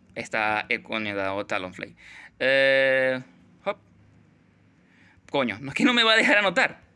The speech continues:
No me va a dejar anotar. Yo sabía,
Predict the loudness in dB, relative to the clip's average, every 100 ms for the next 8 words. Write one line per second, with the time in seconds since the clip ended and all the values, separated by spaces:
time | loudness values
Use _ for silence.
0 | _ -8 -2 2 2 2 0 -2 -4 -6
1 | _ _ _ _ _ -20 _ _ _ _
2 | _ _ -4 0 2 4 4 4 4